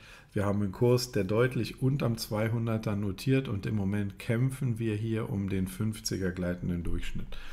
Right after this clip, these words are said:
Das bedeutet für mich jetzt erstmal, ähm, das Ganze auf der Long-Seite zu nehmen, ist natürlich schwierig. Wenn man es trotzdem machen möchte,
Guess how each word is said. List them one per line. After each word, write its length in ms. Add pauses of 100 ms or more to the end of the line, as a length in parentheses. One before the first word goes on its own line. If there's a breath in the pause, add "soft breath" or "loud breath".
(240 loud breath)
Das 240
bedeutet 480
für 160
mich 220
jetzt 300
erstmal, 560 (680 loud breath)
ähm, 320 (100)
das 200
Ganze 400
auf 200
der 140
Long-Seite 640
zu 140
nehmen, 240
ist 200
natürlich 540
schwierig. 600 (380 loud breath)
Wenn 260
man 180
es 140
trotzdem 500
machen 300
möchte, 420